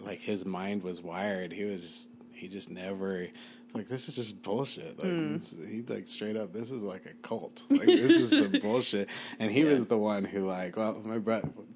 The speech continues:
Speaker 1: to get to, like, how I'm not Mormon,
Speaker 2: Yeah,
Speaker 1: he had
Speaker 2: yeah.
Speaker 1: a big, big role in that.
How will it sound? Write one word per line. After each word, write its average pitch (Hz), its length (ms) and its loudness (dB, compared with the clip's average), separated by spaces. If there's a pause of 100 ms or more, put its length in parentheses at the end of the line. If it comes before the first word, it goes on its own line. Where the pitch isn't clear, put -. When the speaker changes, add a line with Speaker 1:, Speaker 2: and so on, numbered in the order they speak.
Speaker 1:
to - 80 -4
get 110 260 0
to, 107 120 -4
like, 92 160 -4
how 98 240 0
I'm 95 180 -2
not - 200 -6
Mormon, 107 380 -2
Speaker 2:
Yeah, 156 180 2
Speaker 1:
he 143 100 2
had - 20 0 (100)
Speaker 2:
yeah. - 60 -14
Speaker 1:
a - 40 -20
big, 98 280 -4
big - 200 -8
role 101 260 -2
in 87 100 -6
that. 90 240 -8